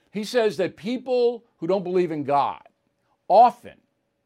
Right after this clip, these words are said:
not all, but often, put themselves in the center of the universe.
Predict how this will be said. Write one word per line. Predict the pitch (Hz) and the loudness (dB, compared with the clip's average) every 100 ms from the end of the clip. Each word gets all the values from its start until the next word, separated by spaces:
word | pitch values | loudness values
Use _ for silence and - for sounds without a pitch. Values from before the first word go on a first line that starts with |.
| _ _ | _ _
not | 139 196 226 | -4 -4 -2
all, | 240 233 180 143 | 2 4 4 2
but | 147 - | -4 -2
often, | 175 185 165 73 _ _ _ _ - | 0 0 -2 -16 _ _ _ _ -4
put | 214 214 | -4 0
themselves | 185 170 - 214 214 208 180 175 | -4 -2 2 6 8 6 0 -6
in | 165 | -8
the | 151 | -8
center | - 151 151 143 | -8 -10 -8 -10
of | 127 | -10
the | 131 | -8
universe. | 139 151 143 92 92 - - | -6 -6 -6 -14 -20 -20 -20